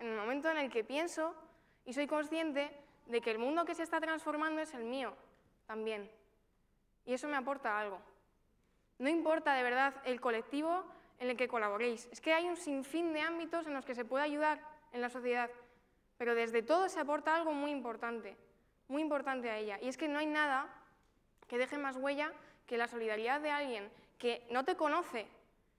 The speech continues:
no quiere nada de ti, ni espera nada a cambio, pero está, cuando lo necesitas, está ahí. Eso marca una diferencia.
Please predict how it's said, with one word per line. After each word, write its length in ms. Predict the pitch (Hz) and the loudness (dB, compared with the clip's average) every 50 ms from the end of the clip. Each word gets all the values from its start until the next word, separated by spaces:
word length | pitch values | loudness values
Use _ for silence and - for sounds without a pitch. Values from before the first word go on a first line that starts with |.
| _ _ | _ _
no 140 | - 247 254 | -2 0 2
quiere 220 | 247 285 311 330 330 | 2 2 2 2 2
nada 260 | 330 330 330 339 330 | 2 2 2 2 2
de 120 | 311 285 | 0 0
ti, 180 | - 294 294 285 | 0 -2 -2 0
ni 100 | 240 233 | 0 -2
espera 300 | 240 - - 277 302 349 | -2 0 2 2 2 4
nada 260 | 359 349 349 330 302 | 4 2 4 4 4
a 80 | 269 233 | 4 4
cambio, 380 | 254 247 254 240 226 208 202 | 2 2 2 2 0 0 0
pero 140 | 214 220 220 | 0 0 0
está, 340 | 226 226 - 294 330 320 - - | 2 4 6 8 8 6 6 4
cuando 200 | 247 233 233 226 | 2 4 4 2
lo 60 | 220 | 0
necesitas, 500 | 226 226 226 220 - 349 339 403 370 339 | 0 -2 -2 -2 -2 0 2 2 2 0
está 240 | 277 - - 247 226 | -2 -4 -2 0 0
ahí. 200 | 220 220 220 - - - _ _ _ _ _ _ _ _ _ - | 0 -2 -4 -8 -12 -20 _ _ _ _ _ _ _ _ _ 0
Eso 260 | 285 330 - 370 349 | 0 2 2 2 2
marca 280 | 320 330 339 320 339 | 2 2 0 0 -2
una 120 | 320 311 285 | 0 0 0
diferencia. 680 | 247 240 226 - 208 214 220 220 214 - 226 196 | -2 -2 -4 -4 -4 -4 -4 -4 -4 -6 -10 -10